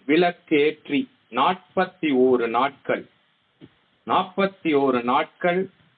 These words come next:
அகத்தீசன் நாமத்தை பன்னெண்டு முறை, பன்னிரண்டு முறை ஜபித்து,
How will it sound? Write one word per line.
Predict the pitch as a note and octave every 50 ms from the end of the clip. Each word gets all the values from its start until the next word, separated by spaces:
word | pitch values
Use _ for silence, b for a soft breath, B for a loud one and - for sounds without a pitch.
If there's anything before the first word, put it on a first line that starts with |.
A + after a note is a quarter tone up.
| _ _ -
அகத்தீசன் | - C3 D3+ F#3+ F#3+ - _ - F#3+ F3 E3 D#3+ - C#3+ B2+ B2+ A#2+
நாமத்தை | A#2+ B2 C#3 D3+ D3+ D3+ D3 - _ - D3 D3+ D#3+ - _ -
பன்னெண்டு | C#3 C3 D3+ E3 F3 F3 F3 E3+ E3 D3 C3+ C3 A#2
முறை, | A2 A2+ B2+ C#3+ C3+ B2 - -
பன்னிரண்டு | - C#3 D3 E3+ F#3 F#3+ F#3 F3 E3 D3+ D3 B2 B2+ B2
முறை | A2+ A2+ B2+ C#3 D#3 D3 C#3 - _ _ _ _ _ _ _ _ _ _ _ - _ -
ஜபித்து, | A#2 B2 B2+ D#3+ F3+ F3+ _ - F3+ F#3 F#3+